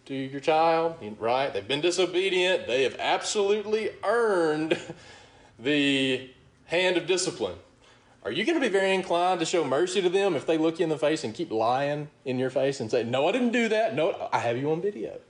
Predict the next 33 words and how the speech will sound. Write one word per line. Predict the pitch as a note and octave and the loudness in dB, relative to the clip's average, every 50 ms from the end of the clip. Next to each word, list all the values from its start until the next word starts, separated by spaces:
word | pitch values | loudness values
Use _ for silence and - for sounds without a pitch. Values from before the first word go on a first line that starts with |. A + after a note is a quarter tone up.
| _ - | _ -4
right? | G#2+ G#2 - - - C5+ C#5 C#5 C#5+ C5 A#4 | -2 -2 -2 0 0 0 2 2 0 0 0
<laughs> | G#4 - - - G#4 G4 F#4 E4+ E4+ D#4+ D4+ C#4 C4+ - - - _ - _ _ _ _ _ _ _ _ _ _ _ _ _ _ _ _ _ _ - | -2 -4 -8 -10 -10 -8 -6 -6 -6 -6 -8 -10 -12 -14 -18 -20 _ -20 _ _ _ _ _ _ _ _ _ _ _ _ _ _ _ _ _ _ -8
"No, | B2 F3 A#3+ C#4 C4+ | -2 0 2 2 2
I | C4+ C4+ | 2 2
didn't | C#4 C#4+ C4+ C4 B3 | 2 2 2 2 2
do | D#4 D#4 C#4+ | 2 2 2
that." | G#3 E3+ - - - | 2 0 0 0 -4
Are | A#2 | -4
you | D3+ G3+ | -4 -2
gonna | A3+ C4 C#4 | 0 0 0
be | B3+ A#3 | 2 0
very | E3+ E3+ E3 E3+ F3 | 2 2 2 2 2
inclined | F3+ F3 - D#3 C3+ C#3 D3+ D#3 D#3 | 0 0 0 0 0 2 2 0 -2
to | D3 | -4
show | C#3 - D3+ C#3 | -4 -2 0 0
mercy | B2+ A#2+ A2+ B2+ C#3 - - B2+ | 0 2 0 0 0 -2 -4 -6
to | G#2 G2 | -6 -4
your | F#2 F#2+ A#2 C3+ | -2 -2 -2 -2
child | C3+ - E3 D#3+ E3 E3 E3+ E3+ E3+ E3+ E3 E3 E3 - - _ _ _ - | 0 0 0 0 2 2 2 2 0 0 -2 -4 -8 -16 -20 _ _ _ -14
if | A2+ - | -6 -2
they | A#2+ A2 | -2 0
look | A#2 B2+ C3+ C3 | 0 0 -2 0
you | C#3 C3 | 0 0
in | B2+ | 0
the | B2+ | 0
face | A#2+ - B2+ B2+ B2+ - | 0 0 0 0 0 -2
and | - G#2+ | -4 -8
continue | G#2 A2+ G#2 G#2 - C3 C3 C3+ B2+ B2 | -6 -6 -8 -6 -6 -4 -4 -2 -4 -4
to | - - A#2 | -4 -6 -4
refuse | A2 G#2+ G#2 - - - - G3 G#3 A3 G3+ E3+ B2+ A2 G#2 G#2 G#2+ A#2+ - - | -2 -2 -4 -4 -8 -12 -4 0 2 2 4 4 4 2 2 -2 -4 -6 -8 -6
to | - C3+ | -8 -8
confess | A#2 - C#3 C3 C3+ C3 - - G3+ G3+ D#3+ B2 B2+ C#3 - - - - | -4 -2 -4 -4 -4 -6 -2 0 2 4 4 4 2 0 -2 -6 -6 -10
the | - B2 A2+ - | -8 -10 -10 -10